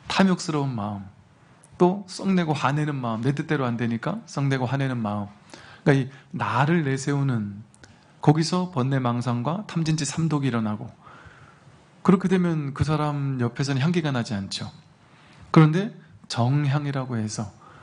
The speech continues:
마음이 고요해지기 시작하면 나란 아상이 깨지고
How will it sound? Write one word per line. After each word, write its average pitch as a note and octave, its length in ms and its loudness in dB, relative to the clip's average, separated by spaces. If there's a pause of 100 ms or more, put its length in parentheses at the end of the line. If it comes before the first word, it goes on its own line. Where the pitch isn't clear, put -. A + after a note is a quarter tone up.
마음이 C3+ 320 2
고요해지기 C3+ 600 0
시작하면 G#2 560 -6 (720)
나란 B2+ 300 2
아상이 B2 480 -2
깨지고 A#2 480 -4